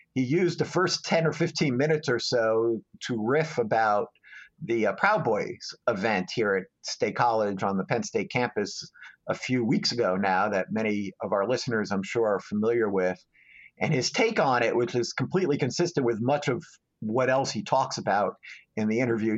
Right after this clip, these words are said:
today, uh, was really, uh, fascinating. So I, I recommend that to people. And I mean, the core of that argument and of his argument in general, as I hear it, is that the, the Constitution holds back our democracy.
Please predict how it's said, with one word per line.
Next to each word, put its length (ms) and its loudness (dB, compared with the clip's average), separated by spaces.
today, 640 2
uh, 260 4
was 180 -2
really, 440 2
uh, 160 0
fascinating. 680 -2
So 280 -2
I, 320 0
I 340 -2
recommend 600 0
that 240 -4
to 160 -10
people. 560 -2
And 160 -2
I 60 2
mean, 160 2
the 80 2
core 460 2
of 160 0
that 240 4
argument 720 0
and 400 2
of 160 2
his 160 0
argument 440 2
in 160 -8
general, 420 2
as 180 0
I 140 2
hear 340 0
it, 140 0
is 220 -2
that 260 0
the, 260 0
the 100 -8
Constitution 720 -2
holds 280 -2
back 260 2
our 140 2
democracy. 560 -4